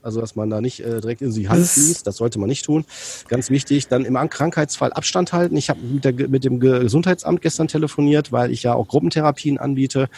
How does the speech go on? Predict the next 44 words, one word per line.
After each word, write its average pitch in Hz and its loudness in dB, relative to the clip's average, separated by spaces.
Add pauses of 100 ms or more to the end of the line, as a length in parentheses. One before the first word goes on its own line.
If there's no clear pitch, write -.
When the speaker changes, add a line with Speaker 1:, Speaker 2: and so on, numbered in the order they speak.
(320)
Speaker 1:
Und 117 2
das 120 4
ist 123 -8
dann 120 4
die 117 0
Veränderung 113 0
schon 113 0
in - 0
der 101 0
Praxis. - -2
Ähm, 120 2
ich - -6
kann 113 0
Gruppentherapien 113 0
nicht 135 -2
weiter 147 2
anbieten, 127 0
die 113 2
habe 110 0
ich 95 -6
auch 95 -4
alle 101 -2
pausiert. 113 0 (760)
Äh, 104 4
weil 107 4
halt, 104 2
äh, 98 -4
da 101 -2
natürlich 98 -2
die - -8
Infektionsmöglichkeit 104 -2
auch 110 -2
noch 107 -6
relativ 104 -4
hoch 165 6
ist. 151 2 (400)
Also 107 2
ich 101 0
mache 104 2
momentan 104 0
nur 98 2
Einzeltherapien 113 0
oder 104 0
Telefontermine. 190 2